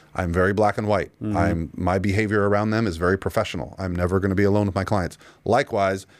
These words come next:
Speaker 1: I also wanna make sure that, like, if we're, if we're getting someone some blood work and we're getting someone some feedback from a doctor,
Speaker 2: Mm-hmm.
Speaker 1: that it's a company that is reputable, that is gonna do things that are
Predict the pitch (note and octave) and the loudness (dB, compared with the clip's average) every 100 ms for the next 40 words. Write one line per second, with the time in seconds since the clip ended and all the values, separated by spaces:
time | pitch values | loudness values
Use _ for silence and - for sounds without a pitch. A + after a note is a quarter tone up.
0 | _ _ _ - G2 A#2+ C3 A#2 A2 G2+ | _ _ _ -2 2 2 2 0 0 -2
1 | G2 - G2+ F#2+ F#2 F#2 F2+ - G2+ G2 | -4 0 2 2 0 0 -2 -4 -6 0
2 | G2 F#2 F2+ A2 - G2 F2 A2 B2+ A2 | 2 2 0 -4 0 -2 0 -2 -2 -4
3 | A2 G2 F#2 F2+ F2+ _ _ _ _ - | -2 0 0 -2 -8 _ _ _ _ -6
4 | F#2+ F#2 E2+ C#2+ - G#2 F#2+ F2 - A2 | 0 0 0 -6 -6 -2 0 0 0 0
5 | A#2 G2+ G#2 F#2 F2+ E2+ - - - G#2 | -2 -2 -2 0 0 -2 -8 -18 -6 -2
6 | F2+ A2+ G#2 F2+ - - F2 D#2 G2 A2 | 0 2 2 2 -2 -2 -2 0 -2 -2
7 | - F2 D#2 F#2 G#2 G2+ G2 G2+ G2+ G2 | -4 -4 -4 -6 -6 -4 -2 -4 -6 0
8 | G#2 G2 - - G#2 - - A#2+ G#2 G2+ | 0 0 -4 -6 -4 -4 -2 -4 -2 -2
9 | F2 F#2 F#2 _ _ _ G2+ F#2 F#2+ - | 2 2 0 _ _ _ -2 0 0 0
10 | G#2 G2 G#2+ G#2+ _ G2 F#2 F#2 G2 F#2 | 0 2 2 -2 _ 0 0 0 0 2
11 | G2+ F#2+ G2+ F2+ F#2 F2 | 0 0 -2 0 2 0